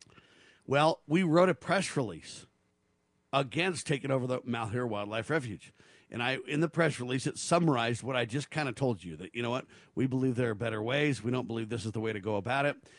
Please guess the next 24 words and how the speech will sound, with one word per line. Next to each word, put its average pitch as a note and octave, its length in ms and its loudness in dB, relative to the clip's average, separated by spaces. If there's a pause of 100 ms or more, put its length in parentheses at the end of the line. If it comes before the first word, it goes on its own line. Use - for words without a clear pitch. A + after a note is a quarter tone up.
(200)
We A2 120 -4
still B2 200 0
support B2 360 -2
Ammon A#2+ 260 0
Bundy B2+ 340 2
and A#2+ 120 0
crew, D#3 280 2
but B2+ 140 2
we A2+ 80 -4
think B2+ 160 -6
their A2+ 120 -6
tactics C3+ 580 -8
are, G#2+ 240 -2 (500)
are, G#2 380 -2
um, G#2 360 -2 (120)
n-, F#2+ 360 -12
n-, - 200 -16
not C3+ 340 0 (720)
the C3 80 -4
tactics C3 560 -4
that - 160 -14
should A2+ 180 -4
be G#2 80 -4
used. F3 480 2